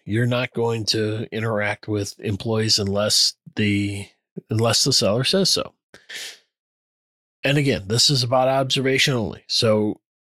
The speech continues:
so refrain from interfering with day-to-day operations. And then lastly, there, you don't video, ta-, don't take pictures.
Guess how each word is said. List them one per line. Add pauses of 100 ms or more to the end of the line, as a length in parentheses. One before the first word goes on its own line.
(320)
so
refrain
from
interfering
with
day-to-day
operations.
And
then
lastly,
there, (260)
you
don't
video,
ta-,
don't
take
pictures.